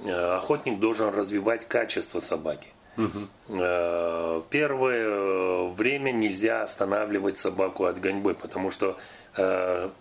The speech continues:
Speaker 1: <clears throat> раньше времени, если ты останавливаешь собаку, не даёшь гоняться за птицей, то есть ты,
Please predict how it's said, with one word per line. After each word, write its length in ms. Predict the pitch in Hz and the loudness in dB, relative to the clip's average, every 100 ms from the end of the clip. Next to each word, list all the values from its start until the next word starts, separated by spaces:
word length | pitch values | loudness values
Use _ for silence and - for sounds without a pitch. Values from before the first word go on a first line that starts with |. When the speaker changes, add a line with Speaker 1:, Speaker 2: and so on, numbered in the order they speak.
| - | -20
Speaker 1:
<clears throat> 200 | - - | -16 -4
раньше 560 | 123 113 110 123 - 104 | 2 2 2 -2 0 2
времени, 400 | 110 117 107 98 | 2 0 0 0
если 280 | 101 - | 0 -2
ты 180 | 110 - | -4 -2
останавливаешь 720 | 98 - 107 127 123 110 98 | -2 0 2 2 2 2 0
собаку, 440 | - 98 110 113 95 | 0 0 0 0 -2
не 100 | 90 | -2
даёшь 340 | 95 107 85 | 0 0 -2
гоняться 420 | 87 95 98 - | -2 -2 -2 -4
за 140 | 87 90 | -2 -4
птицей, 480 | - 143 - 101 - - - - - - - - - | -2 -4 -2 -4 -4 -16 -20 -20 -20 -20 -20 -20 -2
то 100 | 117 | 0
есть 180 | 110 - | 0 0
ты, 420 | 123 120 117 107 | 0 0 0 -4